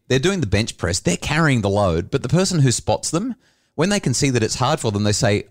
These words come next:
"Would you like some help?" And they put a couple of fingers on that bar, uh, under the bar, and they just lift gently,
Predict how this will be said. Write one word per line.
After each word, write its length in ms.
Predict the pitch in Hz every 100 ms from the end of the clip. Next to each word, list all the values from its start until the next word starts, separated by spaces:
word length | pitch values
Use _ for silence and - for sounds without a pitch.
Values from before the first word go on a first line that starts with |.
| _ _ 117
"Would 180 | 107 107
you 60 | 104
like 220 | 101 -
some 120 | 120
help?" 180 | 104 104
And 80 | 104
they 80 | 101
put 120 | 107
a 40 |
couple 240 | - - 156
of 60 |
fingers 300 | - 113 107
on 120 | 104 101
that 140 | -
bar, 280 | 104 98 -
uh, 120 | 110 -
under 200 | 135 120
the 100 | 85
bar, 240 | 76 78
and 100 | 117
they 80 | 113
just 280 | 123 143 -
lift 200 | 120 -
gently, 480 | 107 98 135 233